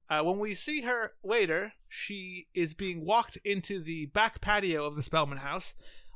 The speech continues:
where the officer explains to the aunties that he caught her flying with a full bag and trailing a lot of dust.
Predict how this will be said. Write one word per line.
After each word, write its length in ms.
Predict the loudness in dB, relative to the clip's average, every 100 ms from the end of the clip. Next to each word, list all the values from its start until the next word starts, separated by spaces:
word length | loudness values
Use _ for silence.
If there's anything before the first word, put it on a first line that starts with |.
| -4
where 420 | 0 4 4 2
the 180 | -2 2
officer 420 | 2 2 2 2
explains 480 | 0 -2 -4 -4 -4
to 100 | -2
the 160 | -2
aunties 460 | 0 0 0 -4 0
that 180 | 0 0
he 120 | -2
caught 240 | 2 4
her 120 | 4 -2
flying 380 | 0 0 0
with 160 | -2 -2
a 140 | -2
full 280 | -2 2 2
bag 400 | 4 4 4 2
and 180 | -2 -4
trailing 420 | 0 0 0 0
a 40 | 2
lot 200 | 2 2
of 120 | 0
dust. 440 | -2 -2 -4 -6